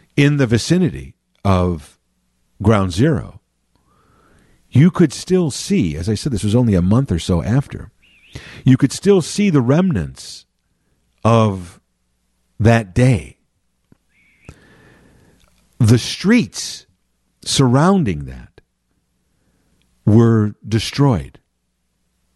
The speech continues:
The streets were cracked. There were huge holes because of the debris that fell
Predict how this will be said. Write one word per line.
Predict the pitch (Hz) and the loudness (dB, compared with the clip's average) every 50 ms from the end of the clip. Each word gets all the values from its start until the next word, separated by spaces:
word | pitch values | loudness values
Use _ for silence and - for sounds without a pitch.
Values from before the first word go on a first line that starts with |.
| _ _ _ _ _ _ _ _ _ _ | _ _ _ _ _ _ _ _ _ _
The | - 101 | -2 -2
streets | - - - - 214 190 - - - | -2 0 0 2 2 2 0 -2 -4
were | - 87 | -6 -6
cracked. | - - - - - 208 214 254 - - - - - - - _ _ _ _ _ _ _ _ _ _ _ - | -6 -6 -8 -4 -2 0 0 0 -2 -8 -16 -20 -20 -20 -20 _ _ _ _ _ _ _ _ _ _ _ -2
There | - 127 | -2 0
were | 123 120 113 107 - _ _ | 0 0 -2 -4 -6 _ _
huge | - - - - 208 214 196 151 - - | -20 -8 0 2 4 4 4 4 0 -4
holes | - - 147 180 202 170 98 76 67 - | -4 -2 2 4 4 4 2 0 -4 -6
because | - 110 95 - - - 151 185 202 165 | -6 -6 -4 -4 -4 -2 0 0 0 0
of | 131 104 101 92 | 0 -2 -2 -2
the | 110 110 | -2 -2
debris | 101 101 110 101 92 - 143 160 185 202 214 - 73 69 67 - _ _ _ - - - - - - - - - - - - | -2 -2 -4 -4 -2 -2 0 0 2 2 2 0 0 -2 -6 -10 _ _ _ -20 -20 -20 -20 -20 -20 -20 -20 -20 -12 -4 -2
that | 123 113 104 - | 0 0 -2 -4
fell | - - - - - 202 214 233 208 117 80 69 64 - | -10 -14 -8 -2 0 2 2 2 2 0 -2 -4 -12 -20